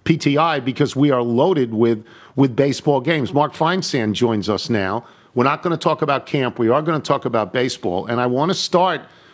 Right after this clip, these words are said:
with a story that we actually started with on the P T I show yesterday: the notion that Buck Showalter strategically is gonna try and hold Jacob deGrom out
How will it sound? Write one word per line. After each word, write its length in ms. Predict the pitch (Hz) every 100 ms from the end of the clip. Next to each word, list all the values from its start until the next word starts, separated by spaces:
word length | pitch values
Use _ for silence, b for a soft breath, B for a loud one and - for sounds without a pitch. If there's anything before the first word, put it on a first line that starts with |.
| b
with 160 | 135 143
a 40 |
story 400 | 123 - 170 165
that 180 | 139 143
we 160 | 143 139
actually 500 | 139 - - 143 135
started 520 | - 143 160 202 131
with 220 | 113 110
on 100 | 113
the 60 | 117
P 160 | - 135
T 180 | 127
I 160 | 117 139
show 220 | - 120
yesterday: 680 | 110 139 160 131 104 90 98 B B B B B
the 140 | 120
notion 460 | 143 156 156 180 151
that 160 | 123
Buck 180 | 151 160
Showalter 840 | - - 170 208 139 101 92 98 104 b b b
strategically 960 | - 156 - 202 226 156 127 101 85 101 b b
is 120 | 113
gonna 200 | 156 135
try 320 | - 170 156
and 180 | 151 127
hold 380 | 165 170 170 127
Jacob 340 | 160 160 139
deGrom 540 | 131 120 139 131 131 - -
out 360 | 170 147 -